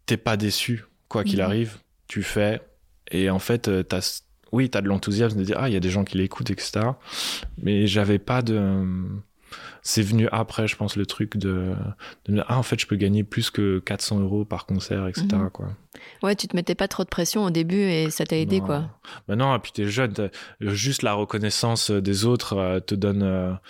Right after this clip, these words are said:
Speaker 1: enfin, c'est le meilleur des salaires, en fait.
Speaker 2: Mhm.
Speaker 1: Mm.
Speaker 2: Trop bien. Et puis, c'était en, en deux mille treize, il y a eu ton hit, euh, Easy Field. Qu'est-ce que ça a changé, ça ?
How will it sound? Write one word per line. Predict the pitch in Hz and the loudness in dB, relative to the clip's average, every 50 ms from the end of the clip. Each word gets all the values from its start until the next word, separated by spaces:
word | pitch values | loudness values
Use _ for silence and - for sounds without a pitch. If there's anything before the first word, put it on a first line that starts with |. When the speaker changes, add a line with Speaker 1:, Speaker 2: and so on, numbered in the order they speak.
| - - - - - _ - | -20 -20 -20 -20 -20 _ -4
Speaker 1:
enfin, | - 101 90 | -2 0 2
c'est | 104 101 | 2 4
le | 98 | 4
meilleur | 101 101 104 101 101 98 95 | 4 4 4 4 4 2 2
des | 101 92 | 0 -2
salaires, | - 113 113 117 113 101 101 | 0 2 2 4 2 2 0
en | 95 | -2
fait. | - - - | -4 -2 -2
Speaker 2:
Mhm. | 185 196 190 185 190 196 - | 0 2 2 0 0 -2 -4
Speaker 1:
Mm. | 101 101 98 90 - - - _ _ _ _ _ - | -4 -4 -4 -4 -6 -10 -20 _ _ _ _ _ -18
Speaker 2:
Trop | - - 185 | -8 -6 -4
bien. | 175 170 170 175 - - - - - - - | -2 0 -2 -2 -4 -6 -12 -20 -12 -4 -4
Et | 185 | -2
puis, | 180 220 220 208 | 0 0 0 2
c'était | 233 - - 185 185 180 | 0 2 2 2 2 2
en, | 170 170 175 170 170 170 170 170 165 - - | 2 0 0 0 0 0 0 0 0 -2 0
en | 180 180 | 0 2
deux | 175 202 | 4 4
mille | 202 202 180 | 4 4 2
treize, | - - - 214 226 226 208 - 156 - - | 0 2 2 4 4 4 2 0 -2 0 2
il | 190 | 4
y | 196 | 4
a | 190 | 4
eu | 180 | 4
ton | - - 180 175 170 - | 2 2 0 2 0 0
hit, | - 208 196 - - | 0 -2 -2 2 2
euh, | 185 175 165 - - | 2 4 2 2 2
Easy | - 202 190 180 196 196 | 2 2 4 4 2 0
Field. | - - 226 269 277 220 202 147 - - - - - _ - | 2 0 0 2 2 2 2 0 -4 -6 -18 -18 -20 _ -4
Qu'est-ce | - 220 - | -2 -2 0
que | - - | 0 0
ça | - 202 175 | 2 4 2
a | 165 165 | 2 2
changé, | - 160 160 160 156 175 | 2 0 0 2 0 0
ça ? | 185 - 151 151 175 | 0 0 -2 -2 -2